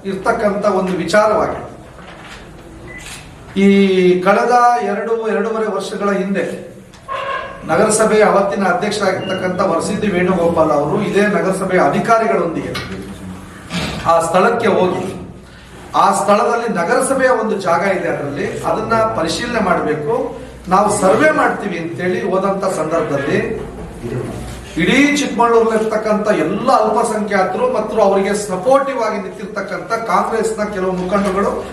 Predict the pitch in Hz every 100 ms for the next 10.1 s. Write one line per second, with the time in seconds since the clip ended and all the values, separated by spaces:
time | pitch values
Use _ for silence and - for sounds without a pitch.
0 | - - 175 202 214 208 196 190 196 185
1 | 165 196 208 - - - - - - -
2 | - - - - - - - - - -
3 | - - - - 165 - 254 262 262 254
4 | 247 196 202 - - 262 220 220 226 226
5 | 226 214 240 233 226 220 247 220 208 202
6 | 160 208 233 240 262 214 - - 196 208
7 | 202 202 - 165 156 - - 143 - 196
8 | 208 - - - - - 185 190 302 320
9 | 269 254 254 269 202 226 226 - - -
10 | -